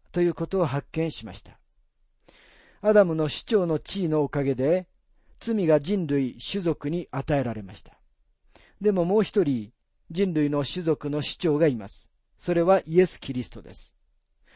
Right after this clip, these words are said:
主は命と義をもたらされます。主は私たちから罪の過ちを取り去られます。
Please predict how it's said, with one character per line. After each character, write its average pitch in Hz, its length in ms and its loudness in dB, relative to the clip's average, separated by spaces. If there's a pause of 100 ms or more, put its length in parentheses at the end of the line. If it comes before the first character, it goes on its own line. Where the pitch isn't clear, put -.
(220)
主 226 200 -4
は 170 120 6
命 208 360 0
と 170 180 2
義 165 180 -4
を 175 140 6
も 139 180 -2
た 156 120 2
ら 143 80 2
さ 117 120 -12
れ 104 100 -14
ま 127 120 -18
す。 - 240 -20 (920)
主 - 160 -8
は 180 120 6
私 160 300 2
た 170 140 -4
ち - 80 -16
か 156 120 0
ら 175 160 6
罪 233 280 -2
の 160 140 0
過 175 420 2
ち - 160 -2
を 190 100 2
取 156 220 -2
り - 60 -4
去 143 120 -2
ら 123 80 -4
れ 110 80 -10
ま 82 140 -18
す。 - 200 -20